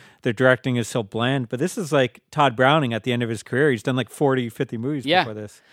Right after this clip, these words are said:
Speaker 2: Well, and
Speaker 1: I
Speaker 2: his
Speaker 1: wonder why, why then that movie is so kind of, like, stagey. I don't know.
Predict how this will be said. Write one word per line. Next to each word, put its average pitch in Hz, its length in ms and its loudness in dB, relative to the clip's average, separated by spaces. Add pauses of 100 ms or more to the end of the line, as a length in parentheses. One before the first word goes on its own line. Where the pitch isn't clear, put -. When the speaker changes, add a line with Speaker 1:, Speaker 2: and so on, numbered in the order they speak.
(160)
Speaker 2:
Well, 214 280 2
and 214 140 0
Speaker 1:
I 202 40 2
Speaker 2:
his 208 60 2
Speaker 1:
wonder 196 220 2
why, 165 200 2
why 151 340 2
then 135 220 -4
that 135 240 -2
movie 127 280 -2
is 117 100 -4
so 127 240 -2
kind 117 300 -4
of, 110 180 -6
like, 110 400 -6 (640)
stagey. 127 600 2
I 110 80 0
don't 117 140 -2
know. 104 260 -6